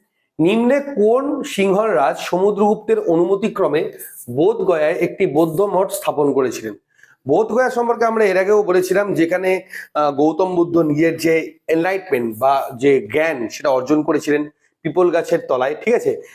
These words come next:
তো সেখানে সমুদ্রগুপ্ত একটা বৌদ্ধ মঠ স্থাপন করেছিল গৌতম বুদ্ধকে ডেডিকেট করে। সেটা কার ইয়েতে? তিস, বালপুত্রদেব, মেঘবর্ণ না এদের কেউই না?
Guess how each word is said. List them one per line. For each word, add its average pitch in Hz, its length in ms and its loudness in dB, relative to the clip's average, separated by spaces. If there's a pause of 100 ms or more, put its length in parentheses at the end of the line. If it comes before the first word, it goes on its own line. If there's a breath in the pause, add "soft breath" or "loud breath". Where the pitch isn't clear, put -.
(180 loud breath)
তো 151 180 -2
সেখানে 220 480 0
সমুদ্রগুপ্ত 196 680 0
একটা 190 200 -2
বৌদ্ধ 151 340 0
মঠ 151 360 0
স্থাপন 165 340 -2
করেছিল 160 320 2
গৌতম 147 300 0
বুদ্ধকে 147 320 0
ডেডিকেট 151 500 -2
করে। 143 240 0 (360 soft breath)
সেটা 185 200 -2
কার 185 460 0
ইয়েতে? 170 340 0 (140)
তিস, 208 320 2 (100)
বালপুত্রদেব, 165 840 0
মেঘবর্ণ 160 680 2
না 156 120 2
এদের 139 380 0
কেউই 139 240 2
না? 104 160 -6